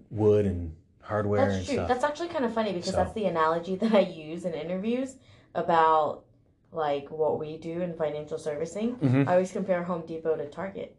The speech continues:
Speaker 2: And I
Speaker 1: Yeah.
Speaker 2: say, "Home Depot, you can only get, you know, your hardware and your supplies, but at Super Target, you can get it all, and it's a one-stop shop."
Speaker 1: Yeah.
Speaker 2: So I'm, like, doing the opposite of what you just <laughs> said.
Speaker 1: Yeah.
Speaker 2: <laughs>
Speaker 1: I
Speaker 2: But
Speaker 1: guess
Speaker 2: it
Speaker 1: 'cause
Speaker 2: doesn't make sense for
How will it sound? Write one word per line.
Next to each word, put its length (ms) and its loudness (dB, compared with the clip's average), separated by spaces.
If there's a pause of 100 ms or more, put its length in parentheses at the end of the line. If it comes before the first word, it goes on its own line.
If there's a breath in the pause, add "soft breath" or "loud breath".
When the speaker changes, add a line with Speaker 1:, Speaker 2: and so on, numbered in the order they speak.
(140)
Speaker 2:
And 80 -2
I 40 2
Speaker 1:
Yeah. 120 2
Speaker 2:
say, 280 2 (340 soft breath)
"Home 120 -6
Depot, 260 -6
you 160 -4
can 100 -6
only 200 -6
get, 300 0
you 100 -6
know, 200 -4
your 380 -6 (360 soft breath)
hardware 680 2
and 160 -2
your 160 -8
supplies, 760 -4
but 260 -2
at 240 -4 (240 soft breath)
Super 300 -6
Target, 320 -4
you 60 -10
can 120 -12
get 140 -8
it 100 -4
all, 200 -4
and 140 -8
it's 120 -14
a 40 -10
one-stop 460 -12
shop." 300 -16 (160)
Speaker 1:
Yeah. 240 -2 (140)
Speaker 2:
So 200 -6
I'm, 160 -6
like, 260 -8
doing 220 -8
the 80 -8
opposite 500 -6
of 140 -6
what 160 -6
you 140 -14
just 160 -14
<laughs> 140 -12
said. 220 6
Speaker 1:
Yeah. 800 6
Speaker 2:
<laughs> 60 -18 (920 loud breath)
Speaker 1:
I 80 12
Speaker 2:
But 60 12
Speaker 1:
guess 120 10
Speaker 2:
it 40 2
Speaker 1:
'cause 140 8
Speaker 2:
doesn't 100 0
make 160 -2
sense 340 -8
for 340 -2